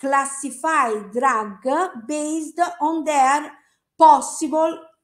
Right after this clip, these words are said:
side effects. Being, uh, the graph heterogeneous, as I said,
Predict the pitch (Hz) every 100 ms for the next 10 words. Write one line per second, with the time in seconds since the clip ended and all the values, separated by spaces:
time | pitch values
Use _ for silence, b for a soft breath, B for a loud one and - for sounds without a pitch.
0 | _ _ _ - - 285 247 247 214 202
1 | 196 - 202 - - 220 214 202 - _
2 | _ _ _ _ _ - - _ _ _
3 | _ _ 226 349 415 370 285 277 233 220
4 | 220 202 226 254 233 - 214 226 233 320
5 | 330 392 415 415 294 226 269 240 - 262
6 | 233 226